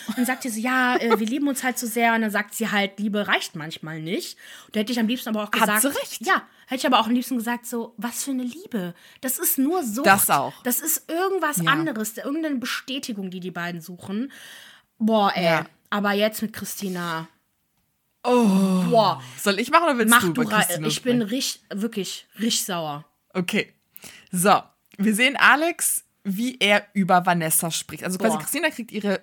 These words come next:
Speaker 2: Bilder und Alex spricht über Vanessa und beschreibt sie halt als einen sehr natürlichen Typen und einen sehr attraktiven Typen. Dann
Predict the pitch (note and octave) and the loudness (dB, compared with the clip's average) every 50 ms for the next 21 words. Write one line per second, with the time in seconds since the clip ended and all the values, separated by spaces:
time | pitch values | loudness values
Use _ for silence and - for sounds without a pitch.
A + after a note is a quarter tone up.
0 | F3+ - - F#3+ F3 E3 D3 B2+ A#2+ - - F#3+ - - F3 G#3 A3+ G#3 - - | -4 0 2 2 2 4 2 0 -2 -2 -4 -4 2 4 4 4 4 2 -2 -4
1 | - G#3 G#3 - - D#3+ D#3+ D#3 E3+ G#3+ D4 - D#4+ B3 A3 G3+ G3 - - G3 | -4 -6 -6 -6 -6 -6 -4 0 2 2 2 4 2 0 0 -2 -2 0 0 0
2 | G3 G3+ - G3 F3 - - D#3 - - - D3+ D#3 D#3 E3+ E3 D#3 D#3+ D#3 D#3 | 0 0 -2 -6 -4 -4 -6 -8 -8 -6 -8 -8 -6 -4 -2 -2 -2 -2 -4 -10
3 | - - - F4+ E4+ C#4+ C4 - - A#3+ A3+ - - A#3 G#3+ - - G#3+ G#3 F#3+ | -10 -6 -4 -2 -2 -2 -4 -4 -4 -6 -6 -4 -4 -6 -4 -2 0 0 0 0
4 | - - - D3+ E3 E3+ - E3 E3+ - - F3+ - F#3+ F3+ - - - F3 D3 | -2 -4 -4 -2 -2 -2 0 2 2 2 2 -2 -6 -12 -12 -10 -6 -6 -6 -6
5 | C3+ C#3 - - - - _ - - - _ _ - - - - - - - - | -6 -10 -12 -14 -18 -18 _ -18 -20 -20 _ _ -20 -20 -18 -18 -18 -18 -18 -20
6 | - - - - - - _ _ _ - A#3+ A#3+ A#3+ | -20 -20 -20 -20 -20 -20 _ _ _ 4 6 6 6